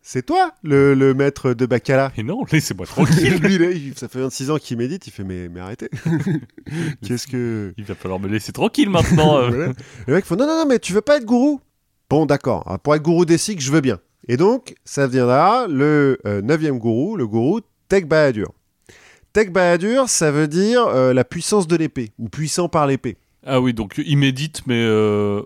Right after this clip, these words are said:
Speaker 1: Bah, maintenant qu'il est gourou et qu'on lui a donné, euh, une armée, il a dit, « Ouais, c'est bien ça.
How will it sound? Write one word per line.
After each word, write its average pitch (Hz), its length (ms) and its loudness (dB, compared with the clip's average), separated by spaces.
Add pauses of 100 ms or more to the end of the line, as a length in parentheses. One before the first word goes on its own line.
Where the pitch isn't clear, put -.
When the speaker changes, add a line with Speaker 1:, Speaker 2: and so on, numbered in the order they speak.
Speaker 1:
Bah, 120 200 2
maintenant 127 240 2
qu'il 139 200 0
est 123 80 6
gourou 135 480 6
et 107 40 4
qu'on 107 200 0
lui 107 160 4
a 110 80 2
donné, 117 340 4
euh, 95 160 2
une 95 80 -2
armée, 135 480 2
il 104 100 0
a 98 40 0
dit, « 95 160 -4 (220)
Ouais, 202 340 2
c'est - 200 -10
bien 170 220 -6
ça. 107 260 -8